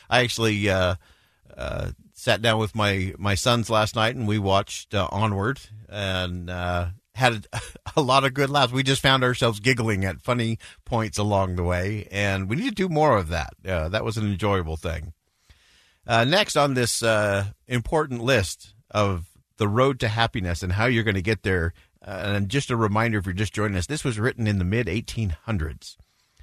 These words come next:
Preserve an open mind on all debatable questions. Discuss, but don't argue.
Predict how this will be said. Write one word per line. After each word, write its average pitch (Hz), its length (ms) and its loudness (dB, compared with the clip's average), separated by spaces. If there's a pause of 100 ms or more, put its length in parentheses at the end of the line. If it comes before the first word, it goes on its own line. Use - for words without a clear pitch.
(720)
Preserve 180 400 0
an 165 80 2
open 165 260 0
mind 107 540 2 (120)
on 107 300 0
all 143 560 2 (140)
debatable 127 800 0
questions. - 880 -6 (640)
Discuss, 110 680 -2
but 127 100 -10
don't 156 200 -2
argue. 98 460 -2